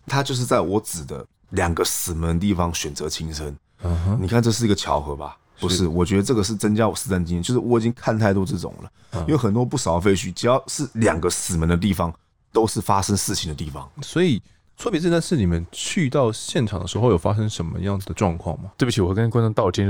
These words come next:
Speaker 3: 我还是有点忘记我们在这边讲过，但我还是把从头到尾讲一次哈。就是当时我们是到一个地点，那个是一个废弃游乐园，然后我们不是说一下车就到，我们要经过一整排那个树丛，然后很多蚊子。然后我们经过之后呢，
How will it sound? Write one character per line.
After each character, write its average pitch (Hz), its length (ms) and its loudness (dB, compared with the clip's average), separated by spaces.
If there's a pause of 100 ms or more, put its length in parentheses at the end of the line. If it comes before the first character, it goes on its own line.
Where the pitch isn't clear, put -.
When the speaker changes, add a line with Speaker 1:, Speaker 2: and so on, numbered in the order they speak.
Speaker 3:
我 92 80 4
还 104 140 -2
是 151 100 2
有 131 60 6
点 104 120 0
忘 104 220 2
记 104 80 -4
我 98 140 4
们 95 100 2
在 101 100 2
这 95 80 0
边 95 120 0
讲 - 160 -8
过， 85 120 -4
但 120 140 2
我 101 60 2
还 101 80 2
是 113 60 2
把 90 120 0
从 - 220 -6
头 98 100 0
到 98 120 2
尾 85 120 -2
讲 85 180 -10
一 92 40 -12
次 95 240 -10
哈。 - 120 -10 (340)
就 185 80 2
是 196 100 0
当 226 220 2
时 - 100 -4
我 113 120 6
们 85 120 0
是 107 140 -4
到 107 240 4
一 101 60 2
个 98 100 0
地 98 240 -4
点， - 260 -6
那 95 80 -2
个 92 120 -2
是 95 80 -2
一 92 40 2
个 95 80 -2
废 98 160 0
弃 92 140 -2
游 82 140 -2
乐 85 100 -4
园， - 180 -8 (160)
然 87 160 -2
后 110 140 4
我 95 40 2
们 82 260 -4
不 98 80 -6
是 110 160 -2
说 107 180 4
一 - 80 -2
下 101 180 0
车 92 140 -2
就 90 80 0
到， 87 160 0
我 78 40 -4
们 80 80 -4
要 - 40 -2
经 104 260 -2
过 101 220 0
一 - 260 -12
整 - 240 -8 (120)
排 87 320 -2
那 107 160 2
个 92 200 2
树 104 340 -6
丛， 80 220 -10
然 80 80 -10
后 95 60 -8
很 87 140 -6
多 127 140 4
蚊 98 360 0
子。 90 180 -12 (120)
然 113 120 -2
后 151 120 2
我 - 20 2
们 101 160 0
经 135 180 0
过 139 160 2
之 120 140 -2
后 127 140 4
呢， 104 240 0